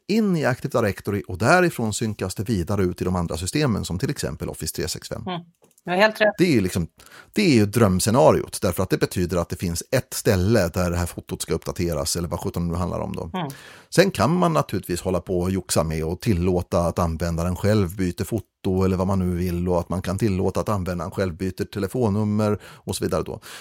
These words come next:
Speaker 1: Men oavsett det, oavsett de här formella datat som finns, så finns det ju massor med annat som användaren gärna får fylla på med själv, som intressen och, eh, liksom studiebakgrunder och, och annat då.
Speaker 2: Mm. Nej, men för det viktiga är ju precis som du började med att säga, att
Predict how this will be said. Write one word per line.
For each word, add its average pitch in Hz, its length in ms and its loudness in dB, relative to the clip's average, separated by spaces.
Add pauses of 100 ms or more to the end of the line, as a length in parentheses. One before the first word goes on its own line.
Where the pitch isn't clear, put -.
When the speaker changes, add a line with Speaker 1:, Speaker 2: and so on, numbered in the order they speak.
(100)
Speaker 1:
Men 107 140 0 (100)
oavsett 196 600 4
det, 92 260 2
oavsett 135 600 0
de 127 100 0
här 107 140 2
formella 117 760 2
datat 76 440 -2
som 82 140 -6
finns, 78 260 -8 (120)
så - 120 -2
finns 117 280 -2
det 101 80 -4
ju 95 60 0
massor 120 480 0
med 120 120 2
annat 113 400 0
som 98 100 -2
användaren 90 600 -2
gärna 85 220 -2
får - 100 -12
fylla 87 240 -4
på 90 200 -4
med 82 160 -4
själv, 85 240 0 (240)
som 113 200 2
intressen 82 880 -2
och, 76 260 -6 (320)
eh, 80 380 -2
liksom 80 300 -6
studiebakgrunder 82 1200 -2
och, 82 320 -4
och 85 100 -2
annat 80 300 -6
då. - 280 -8
Speaker 2:
Mm. 196 160 0 (580)
Nej, 240 200 6
men 254 240 2
för 240 100 -2
det 240 80 -2
viktiga 247 320 -4
är 226 80 2
ju 202 100 2
precis 185 320 -4
som 190 140 0
du 165 80 -4
började 202 600 2
med 156 280 0
att 165 100 -2
säga, 160 280 4
att - 120 2